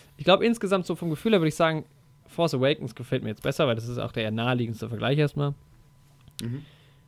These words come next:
Speaker 1: Weil auch die Charaktere einfach feiner ausgearbeitet sind und da sieht der Film auch schon sehr geil aus.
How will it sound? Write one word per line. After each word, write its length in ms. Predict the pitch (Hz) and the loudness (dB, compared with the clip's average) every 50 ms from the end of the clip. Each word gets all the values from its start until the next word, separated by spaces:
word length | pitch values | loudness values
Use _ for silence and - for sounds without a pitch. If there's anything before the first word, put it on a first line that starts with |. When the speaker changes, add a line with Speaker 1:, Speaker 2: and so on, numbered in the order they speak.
| _ _ _ | _ _ _
Speaker 1:
Weil 220 | 127 120 120 123 | 2 2 2 2
auch 140 | - 127 123 | 0 -2 -2
die 80 | - | -2
Charaktere 420 | 131 - 123 117 - - 127 123 127 | -2 -2 -2 -2 0 2 2 2 2
einfach 160 | 120 120 113 | 0 0 -4
feiner 320 | - - 123 120 120 113 | -2 -2 0 0 0 -2
ausgearbeitet 600 | 104 120 120 - - 113 117 117 113 113 110 - | -2 -4 -4 -4 -4 -2 -2 -2 -2 -2 -4 -4
sind 300 | - 120 117 117 117 135 - - - | -4 -4 -4 -4 -6 -8 -12 -14 -10
und 160 | - 117 113 | -6 -4 0
da 120 | 113 117 | 0 0
sieht 120 | 113 120 123 | 0 0 -2
der 80 | 120 | -2
Film 160 | - - 117 101 | -2 -4 -4 -4
auch 120 | 123 131 | -4 -2
schon 160 | - 143 123 117 | -2 -2 0 2
sehr 140 | 123 120 | 0 0
geil 260 | 113 117 117 120 120 101 | 0 0 -2 -2 -2 -2
aus. 440 | 107 117 120 127 123 - - - | -2 -2 -2 -4 -6 -8 -14 -20